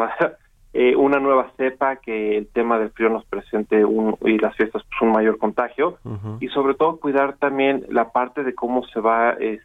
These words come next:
Speaker 1: regresando a esta normalidad y cuidar,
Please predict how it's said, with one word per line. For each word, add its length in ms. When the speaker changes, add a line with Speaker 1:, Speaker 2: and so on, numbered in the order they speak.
Speaker 1:
regresando 500
a 40
esta 180
normalidad 640
y 220
cuidar, 420